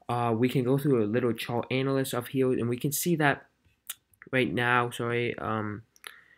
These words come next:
the R S I is currently forty-nine, so R S I over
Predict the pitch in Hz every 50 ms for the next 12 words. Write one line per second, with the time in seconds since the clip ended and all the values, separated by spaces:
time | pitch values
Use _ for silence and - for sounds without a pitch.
0 | _ _ _ _ _ _ _ _ - 127 127 123 - - 123 123 120 117 - -
1 | - - 117 120 117 113 113 98 - - 110 - - - 131 123 - 117 117 107
2 | - - _ - - - - - 160 165 151 143 127 120 117 110 113 113 113 113
3 | 113 110 - - 120 110 107 104 - - - 127 127 127 123 127 - 131 120 120
4 | 120 117 - - _ - 127 131 127 120 117 120 120 117 113 113